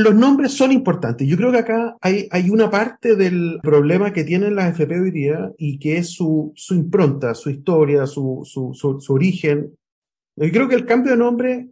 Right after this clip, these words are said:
la verdad es que creo que es mejor A F P que I P P, ¿ah? Pero, pero no me parece que sea, que, que me parece que, que, que hay que, hay que tomarlo como,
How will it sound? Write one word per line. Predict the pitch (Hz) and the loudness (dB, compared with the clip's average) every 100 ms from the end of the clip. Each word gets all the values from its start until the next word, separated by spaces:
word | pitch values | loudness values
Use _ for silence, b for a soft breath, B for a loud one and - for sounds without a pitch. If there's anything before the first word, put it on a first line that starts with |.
| _ _ _ _ _ | _ _ _ _ _
la | 160 139 | -2 0
verdad | 170 | 2
es | 185 | 0
que | |
creo | 180 185 | 2 2
que | 170 | 2
es | |
mejor | 165 165 | 0 0
A | 160 | 0
F | 160 151 | 0 0
P | 175 | 0
que | 175 170 | 0 -2
I | 156 | 0
P | 143 | 2
P, | 147 143 | 2 0
¿ah? | 120 135 | -4 -2
Pero, | 156 156 151 151 | 0 2 2 0
pero | 180 185 175 | -2 0 2
no | 190 | 4
me | 214 214 | 4 4
parece | 196 190 220 | 2 0 -2
que | 202 | 0
sea, | 208 202 196 180 - | 0 -2 -2 -6 -8
que, | 135 | -12
que | 160 | -8
me | 151 156 | -4 -2
parece | 175 180 | 0 -2
que, | 175 147 | -6 -8
que, | 170 156 | -8 -6
que | 170 | -2
hay | 170 170 | -2 -2
que, | 175 | -2
hay | 165 170 | -2 -2
que | 180 | -2
tomarlo | 175 165 190 196 | 0 0 0 0
como, | 185 170 170 | 0 0 -2